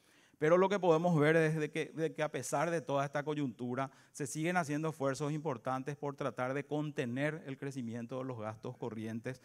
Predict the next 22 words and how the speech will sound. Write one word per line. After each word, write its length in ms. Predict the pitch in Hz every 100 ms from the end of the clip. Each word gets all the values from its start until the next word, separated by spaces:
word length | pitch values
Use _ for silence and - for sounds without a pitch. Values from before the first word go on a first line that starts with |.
| - -
más 360 | 120 135 151 170
allá 400 | 156 127 139 147
de, 160 | 143 127
de 140 | 131
todas 220 | 123 123
estas 200 | 127 135
cuestiones 420 | 135 117 117 120
que 120 | 123 123
le 80 |
estaba 280 | 117 107 113
mencionando. 640 | 110 117 117 107 98 101 95 _ _ _
Entonces, 300 | - 120 151
en 80 |
el 80 | 160
gráfico 440 | 143 139 156 147 151
de 100 | 151
la, 120 | 151
de 120 | 147
la 100 | 151
izquierda 420 | 135 - 135 143
podemos 440 | 147 143 120 135 113
ver 200 | 123